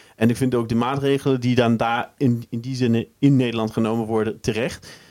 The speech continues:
Maar ja, eh, tweeënhalf maanden vooruitkijken en een argumentatie opbouwen op, eh, basis van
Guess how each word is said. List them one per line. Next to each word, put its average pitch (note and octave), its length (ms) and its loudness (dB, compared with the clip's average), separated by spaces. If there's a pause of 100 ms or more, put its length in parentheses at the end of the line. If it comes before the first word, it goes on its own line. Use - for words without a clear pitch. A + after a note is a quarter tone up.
(280)
Maar C3 160 -2
ja, G#2+ 280 -2 (140)
eh, A#2 220 4
tweeënhalf C#3 580 0
maanden C3 500 2
vooruitkijken E3+ 840 -2 (300)
en B2+ 380 2
een A#2+ 120 2
argumentatie B2 680 0
opbouwen C3 580 0
op, A#2+ 180 -4 (180)
eh, A#2 140 -2
basis B2 300 2
van A2+ 500 0